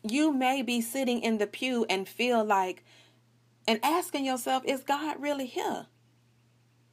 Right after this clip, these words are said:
Because you're dealing with negative vibes and energy, which brings me into my point number three. My third reason why people don't go to church is because the negative vibes and energy that is lingering in the air,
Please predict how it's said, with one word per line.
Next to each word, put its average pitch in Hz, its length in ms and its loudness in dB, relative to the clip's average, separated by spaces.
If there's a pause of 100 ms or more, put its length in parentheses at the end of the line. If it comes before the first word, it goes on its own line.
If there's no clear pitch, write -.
(760)
Because 277 360 4
you're 262 100 2
dealing 277 460 2
with 233 300 2
negative 240 440 2
vibes 220 360 6
and 202 160 -4
energy, 226 380 0
which 180 260 0
brings 226 400 0
me 208 180 2
into 196 380 -2
my 180 180 0
point 202 360 -4
number 165 240 -4
three. 202 580 -2 (1200)
My 180 160 2
third 254 500 0
reason - 400 -10 (760)
why 160 140 4
people 165 280 -4
don't 135 180 -6
go 127 140 -6
to 117 100 -12
church - 500 -10 (580)
is 220 220 4
because 233 640 4 (540)
the 196 120 4
negative 247 400 2
vibes 254 360 6
and 226 160 0
energy 247 360 0
that 214 180 6
is 180 140 2
lingering 226 540 0
in 226 160 0
the 220 160 -2
air, 233 200 2